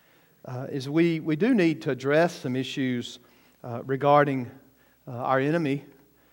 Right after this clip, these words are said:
You know, we have three outlined in the Bible, the world, the flesh,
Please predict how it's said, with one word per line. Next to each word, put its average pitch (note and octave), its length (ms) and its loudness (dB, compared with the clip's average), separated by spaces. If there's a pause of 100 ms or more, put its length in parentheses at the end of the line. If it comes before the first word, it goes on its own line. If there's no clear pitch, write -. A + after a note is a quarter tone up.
(160)
You C3+ 100 -8
know, C3+ 120 0
we C3+ 100 0
have C#3+ 200 2
three D3 480 0 (340)
outlined C3 400 0
in B2 40 -6
the B2+ 60 -4
Bible, C3+ 400 4
the B2+ 60 -8
world, C#3+ 520 2 (840)
the - 40 -20
flesh, C#3+ 600 0